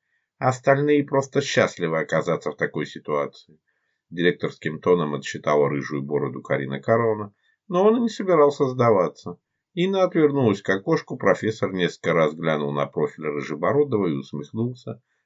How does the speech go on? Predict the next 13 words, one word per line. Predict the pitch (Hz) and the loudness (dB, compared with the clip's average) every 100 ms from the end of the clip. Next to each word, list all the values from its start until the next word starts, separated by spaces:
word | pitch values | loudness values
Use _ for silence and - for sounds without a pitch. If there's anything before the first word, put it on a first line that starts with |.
| _ | _
думая | 78 85 95 95 92 | 0 2 2 -2 -2
о | 82 | -2
чем-то | - 71 69 71 | -2 -4 -4 -10
своем. | - 76 71 67 - _ _ _ _ _ | -4 -2 0 -4 -10 _ _ _ _ _
«Нужно | - 87 82 | -8 -6 -6
заехать | 87 104 110 123 - - | -2 2 2 2 0 -6
в | |
какое-нибудь | - 82 101 87 73 | -10 -8 -6 -6 -8
придорожное | 87 85 90 98 87 90 85 | -8 0 2 2 -2 -6 -8
кафе, | 85 85 - 101 | -6 -6 -6 -8
хоть | - - | -6 -10
что-то | - 123 120 - | -6 -4 -4 -6
сожрать» | - 92 71 85 82 - | -4 -4 -4 -4 -6 -10